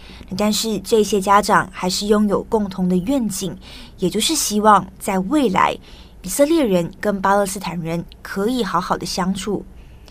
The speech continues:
那例如，一名巴勒斯坦家长就说，那虽然跟犹太社群还是会有分歧，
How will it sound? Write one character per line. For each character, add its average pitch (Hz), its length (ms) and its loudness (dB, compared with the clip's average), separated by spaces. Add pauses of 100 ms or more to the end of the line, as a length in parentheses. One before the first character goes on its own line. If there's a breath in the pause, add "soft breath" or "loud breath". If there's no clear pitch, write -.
(440 loud breath)
那 208 100 0
例 220 120 4
如， 196 380 2
一 226 100 0
名 196 160 0
巴 196 100 4
勒 208 100 4
斯 202 140 -4
坦 185 180 -2
家 190 200 4
长 190 200 0
就 202 120 -6
说， 208 360 0 (380 loud breath)
那 180 80 -6
虽 294 300 4
然 208 320 6
跟 226 180 2
犹 208 80 0
太 196 180 0
社 196 240 0
群 185 320 -2
还 - 240 -6
是 185 160 -2
会 247 160 0
有 190 80 2
分 202 320 -2
歧， 180 360 -4